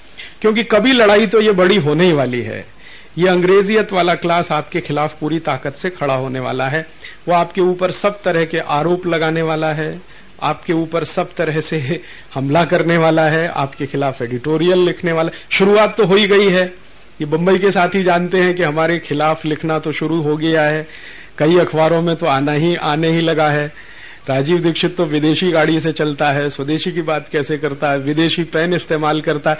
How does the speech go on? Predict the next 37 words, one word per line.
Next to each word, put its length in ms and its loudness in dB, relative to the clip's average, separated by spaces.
एक 160 4
संपादक 520 2
ने 100 2
तो 100 0
लिख 200 2
दिया 220 2
कि 100 -2
मैंने 300 0
उनको 340 0
पेप्सी 500 -2
पीते 380 0
हुए 220 6
देखा 300 2
है। 80 -10
हाँ, 540 -2
लिख 160 2
दिया 260 4
इतने 280 2
कॉन्फिडेंस 600 0
से 120 -16
कि 60 0
मैंने 280 4
तो 100 2
राजीव 380 2
दीक्षित 320 -4
को 80 -4
पेप्सी 360 -4
पीते 280 -2
हुए 180 2
देखा 300 -4
है। 260 -14
और 120 4
ये 120 4
अखबार 460 4
है, 280 2
ये 120 4
जो 460 -2